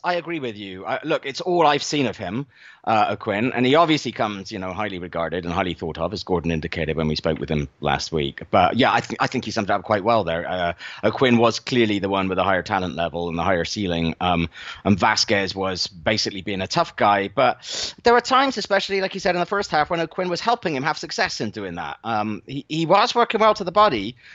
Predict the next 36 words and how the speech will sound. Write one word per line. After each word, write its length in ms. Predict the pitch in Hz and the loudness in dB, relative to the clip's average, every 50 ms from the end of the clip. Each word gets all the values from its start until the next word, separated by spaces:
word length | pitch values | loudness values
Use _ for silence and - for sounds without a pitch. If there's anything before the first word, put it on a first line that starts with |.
| - - _ _ | -20 -20 _ _
O'Quinn, 540 | - 110 107 - - 117 107 110 120 135 139 | -4 -4 -4 -2 0 2 2 4 4 2 2
but 360 | 127 151 139 127 101 - - - - _ _ - | 2 4 2 2 2 -2 -8 -20 -20 _ _ -10
I 60 | 156 | -2
don't 160 | - 208 202 | 0 2 2
know 60 | 185 | 2
if 80 | 196 - | 2 2
it 60 | - | 0
was 140 | 143 135 127 | -2 -4 -6
because 520 | 107 131 123 - - - - 196 202 - 214 | -10 -10 -8 -8 -2 4 6 6 6 4 2
of 100 | 185 196 | 0 2
that 340 | 202 185 185 185 185 143 | 2 4 4 4 4 2
and 80 | 131 147 | 2 0
leaving 220 | 147 143 135 131 | -2 -2 -2 -4
his 100 | 117 110 - | -4 -4 -2
hands 360 | 156 165 175 175 180 170 - | -2 0 0 0 -2 -4 -4
down 220 | - 165 165 170 | -4 -2 -2 -4
too 180 | - - 185 175 | -6 -8 -6 -4
low, 380 | 175 175 175 175 180 175 175 139 | 0 0 2 2 2 2 2 2
or 360 | 107 104 101 101 98 98 95 | 0 0 0 0 0 0 -2
the 100 | 90 98 | -4 -6
fact 260 | - - 147 143 - | -2 0 0 0 0
that 60 | 143 139 | -2 -6
he 40 | |
was 120 | 131 123 - | -6 -6 -6
being 280 | 120 120 151 143 135 | -2 0 0 2 2
a 40 | 127 | 0
bit 220 | 120 - 170 - - | 0 0 0 0 2
more 180 | 160 160 143 | 0 0 2
relentlessly 520 | 139 135 139 147 151 135 131 - - 151 131 | 2 2 2 2 2 0 -4 -6 -4 -2 -2
aggressive 540 | 117 117 127 127 131 135 - - 165 131 131 | -2 -2 -2 -2 -2 -2 -2 -4 -4 -2 -2
than 120 | 143 131 | -2 0
he 80 | 131 123 | 0 0
needed 240 | 127 135 143 139 - | 0 0 -2 -4 -6
to 80 | 151 | -6
be, 400 | 131 151 151 151 151 151 151 143 113 | -4 0 0 2 2 4 4 4 2
or 320 | 101 98 95 95 95 | 2 2 2 2 2